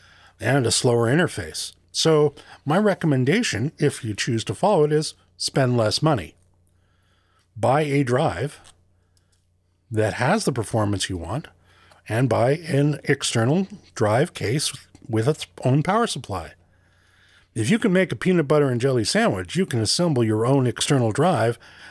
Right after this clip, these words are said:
that will outperform any of the packaged external spinning drive kits. All you need is a screwdriver, and one often comes in the case kit. And recently,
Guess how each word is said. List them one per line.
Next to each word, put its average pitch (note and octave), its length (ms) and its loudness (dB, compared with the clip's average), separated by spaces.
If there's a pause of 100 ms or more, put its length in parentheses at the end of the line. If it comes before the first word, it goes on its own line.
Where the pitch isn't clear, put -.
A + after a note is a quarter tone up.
that C#3+ 100 2
will C3+ 200 0
outperform D3 760 0
any E3 360 2
of A2 140 0
the G#2+ 60 -4
packaged C#3+ 640 -4
external B2 460 -2
spinning B2+ 340 0
drive B2+ 300 2
kits. - 460 -4 (840)
All A#2 200 2
you B2+ 140 4
need C#3 240 2
is D#3 120 4
a C#3 60 4
screwdriver, B2 640 -2 (960)
and A#2 360 -2
one C3 260 0
often C3+ 460 0
comes C#3+ 360 2
in C3+ 120 4
the C3 80 2
case C#3 320 -2
kit. - 400 -4 (840)
And A2+ 260 -4
recently, G#2 640 -2